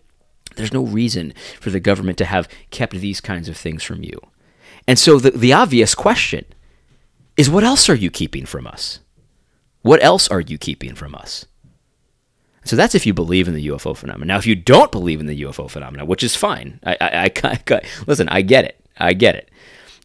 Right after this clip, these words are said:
If you don't believe in it, then the other question that y-, it's, it's kind of related, it's the same kind of question. Why are they telling us that there are these U F Os now? What is going on? What's the purpose behind the scenes? What,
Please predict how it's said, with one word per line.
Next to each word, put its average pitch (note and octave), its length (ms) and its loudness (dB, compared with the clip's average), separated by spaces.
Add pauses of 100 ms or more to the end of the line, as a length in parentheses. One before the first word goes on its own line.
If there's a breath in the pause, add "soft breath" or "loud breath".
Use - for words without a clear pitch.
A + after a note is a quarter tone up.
If G#2 140 -8
you G2+ 80 -4
don't G3+ 340 -2
believe F2 320 -2
in D2 80 -8
it, C#2+ 140 -10 (280)
then B2 260 2
the B2 120 8
other D4 180 6
question F#2+ 460 2
that F2+ 140 -2
y-, F#2 120 -4
it's, G2 260 2
it's G2+ 160 -2
kind E3+ 220 0
of B2 100 0
related, A#2+ 440 2
it's C#3+ 100 -12
the D3+ 100 -4
same C3+ 220 0
kind A2+ 160 0
of G#2+ 60 -2
question. G#2 400 -4 (1120)
Why B2 400 0
are F#3 120 4
they F3+ 140 2
telling E3+ 460 2
us - 340 -2 (440)
that G#2+ 180 6
there G2+ 160 6
are F#2+ 100 6
these F2+ 240 0
U F2 140 4
F E2 160 -2
Os F2+ 320 2
now? F3+ 420 -2 (1120)
What G2+ 480 0
is G3+ 180 2
going G#2+ 440 0
on? C3+ 260 0
What's G2 220 0
the D3 100 -2
purpose - 800 -4 (320 loud breath)
behind G2+ 540 0
the G#2+ 80 -2
scenes? F#2+ 480 -4
What, G2+ 180 4